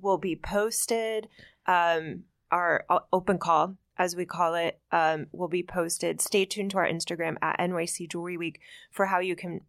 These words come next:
all the different ways you can participate. Um, we run stuff all th-, throughout the year. We also have a new spot on our website where if you're a jeweler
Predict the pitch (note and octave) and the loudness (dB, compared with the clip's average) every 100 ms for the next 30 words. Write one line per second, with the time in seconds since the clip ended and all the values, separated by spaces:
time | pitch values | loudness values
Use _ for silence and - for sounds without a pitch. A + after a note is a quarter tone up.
0 | - F#3 G3+ F#3+ F3 - D3+ D#3 D#3 F3 | 0 0 2 0 -2 -2 -2 -2 -6 -8
1 | E3+ E3+ D3+ F3 - F3 E3+ E3 D#3+ - | -6 -6 -6 -6 -4 -4 -6 -4 -6 -8
2 | _ _ _ F3+ E3 D#3+ D3+ D3 _ _ | _ _ _ 0 2 2 -2 -12 _ _
3 | - E3 F3 - E3 D#3+ E3+ - F3+ - | -18 -12 -12 -14 -4 -2 -2 -2 -2 -6
4 | - E3+ E3+ - _ - A3+ A#3 A#3 - | -6 -6 -6 -16 _ -4 2 4 2 0
5 | G#3 E3+ E3 - G3 G#3+ A3 G#3 G3 F3 | -2 0 0 0 2 2 0 0 0 -2
6 | F3 - D#3 - E3 D#3 F3+ - F3+ F3 | -2 0 0 0 -2 0 0 2 0 2
7 | - D#3+ F#3 G#3 F#3+ D#3+ E3+ D#3+ D#3 D3+ | 0 -2 -2 -2 -2 -2 -6 -4 -2 -2